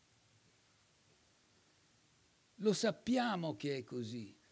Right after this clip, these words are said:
e ci sono dei momenti nei quali lo sentiamo che è così, ma ci sono altri momenti nei quali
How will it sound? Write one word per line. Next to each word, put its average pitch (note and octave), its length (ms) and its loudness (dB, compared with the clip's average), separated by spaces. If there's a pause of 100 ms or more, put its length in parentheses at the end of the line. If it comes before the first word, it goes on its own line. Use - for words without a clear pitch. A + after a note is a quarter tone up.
(180)
e G#3+ 140 0
ci G#3+ 160 0
sono A#3 320 4
dei G#3+ 240 2
momenti G#3+ 640 2
nei F#3+ 280 -2
quali G#3+ 460 0
lo F#3 140 2
sentiamo E3+ 1080 0
che A#2 220 -8
è G#2+ 60 -12
così, G#2+ 440 -12 (560)
ma D#3+ 120 -8
ci E3 160 -8
sono F#3 420 -4
altri D#3 500 -4
momenti G#2+ 800 -12 (600)
nei D#3 340 -4
quali E3 640 -8